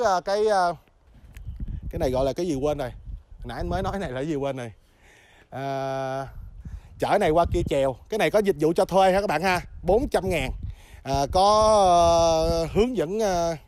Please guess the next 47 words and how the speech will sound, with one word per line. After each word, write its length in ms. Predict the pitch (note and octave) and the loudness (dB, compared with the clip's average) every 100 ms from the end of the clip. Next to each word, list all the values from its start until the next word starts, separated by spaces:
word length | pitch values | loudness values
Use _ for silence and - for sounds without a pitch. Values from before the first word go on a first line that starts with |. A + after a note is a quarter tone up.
| - | -4
có, 120 | F#3 F#3 | 0 0
có 140 | G3 G3+ | 2 0
cái 100 | G#3 | 0
gì 140 | G3 | 0
quên 220 | C#3 D#3+ D#3 | 0 0 -2
rồi. 140 | C#3+ - - | -4 -6 -2
Hướng 160 | A3+ | -2
dẫn 140 | F#3+ G3 | -2 2
viên. 260 | F#3 F3 - - - - - | 2 2 -2 -16 -20 -20 -10
À, 100 | C#3+ D3 D3 D3 D3 D3+ D3 C#3 - - - - - _ - | -4 -2 0 0 -2 -2 -4 -6 -12 -20 -20 -20 -20 _ -8
dẫn 220 | B2+ F3 | -4 -2
các 60 | G3+ | -2
bạn 140 | D3 | -2
đi 80 | E3 | -2
chèo 240 | D#3+ C#3 | 0 0
bốn 220 | D3+ G#3 | 0 -2
trăm 160 | G3+ F3+ | -2 -2
ngàn. 240 | E3 C3+ - - | -2 -4 -6 -6
Chèo 160 | C#3 C#3 | -4 -2
thoải 140 | C3+ | -2
mái 220 | F#3 G3+ | 0 2
luôn, 140 | A#3 E3+ | 2 0
chèo 160 | C#3 | -2
chừng 100 | C#3+ | -4
nào 100 | C#3 | -4
mệt 200 | C3+ C3 C#3+ | -4 -6 -4
về. 260 | C#3 B2+ - - - - _ _ _ - - | -2 -2 -4 -10 -12 -20 _ _ _ -20 -8
Này 120 | F#3+ G3+ | -2 2
gọi 100 | D#3+ | 4
là 80 | |
cái 100 | F#3 | 2
sập. 220 | A3 F3+ - - - - - - - - | 0 0 -2 -10 -20 -20 -20 -20 -20 -10
Nhớ 200 | D3 G3+ | -2 2
rồi. 140 | D#3+ - - _ - - - - - - - - - | 0 -2 -14 _ -20 -20 -18 -20 -20 -20 -20 -20 -14
Ở 80 | - | 0
đây 140 | F#3 F#3 | 4 4
là 140 | D#3+ | 4
khu 180 | - F#3 | 4 2
vực, 160 | E3 - | 2 2
ờ, 360 | F3 E3+ E3 D#3+ - _ - _ - | 4 6 4 2 -6 _ -20 _ -8
có 60 | |
thể 140 | F3+ E3+ | 0 2
uống 240 | G3+ B3 | 4 2
trà, 400 | - D#3 C#3+ C#3+ | 2 2 4 2
uống 180 | D#3 A3 | 2 2
cà 120 | D#3+ | -2
phê. 500 | - F3+ F3+ F#3 F#3 | 0 4 6 4 0